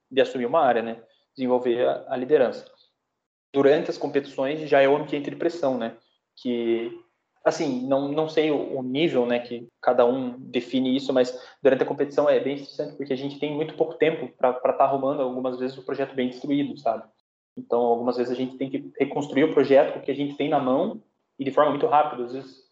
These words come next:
meia hora, quarenta minutos a gente tem que reconstruir o projeto. Então, é, trabalhar sob pressão, eu acredito que seja uma, uma, uma habilidade, assim, muito, muito boa.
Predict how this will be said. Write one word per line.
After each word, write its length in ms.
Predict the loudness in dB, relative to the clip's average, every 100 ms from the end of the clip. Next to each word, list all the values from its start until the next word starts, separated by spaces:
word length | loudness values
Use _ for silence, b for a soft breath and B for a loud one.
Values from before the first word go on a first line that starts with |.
| _ _ _ _ -4
meia 240 | 0 4
hora, 220 | 6 4
quarenta 300 | 4 0 -2
minutos 280 | -6 -6 -8
a 40 | -12
gente 240 | -16 -16
tem 120 | -16
que 180 | -12 -10
reconstruir 440 | -10 -10 -8 -6
o 20 | -4
projeto. 400 | 0 -2 -4 -16 _ _ b _
Então, 580 | -4 2 4 4 0 -4 -8
é, 260 | -2 0 0 0
trabalhar 280 | 2 4 2
sob 220 | -2 -4
pressão, 500 | -4 0 2 4 4
eu 120 | 2
acredito 340 | 0 -4 -12
que 80 | -12
seja 220 | -6 -4
uma, 300 | -2 -4 -6 _ _ _ _ -6
uma, 340 | 0 0 0
uma 160 | -2 0
habilidade, 560 | 0 -2 0 4 4 2
assim, 220 | -10 -10
muito, 500 | -8 -10 -10 -12 -14 _ _ _ _ -12
muito 280 | -8 -6 0
boa. 560 | 4 6 6 4 0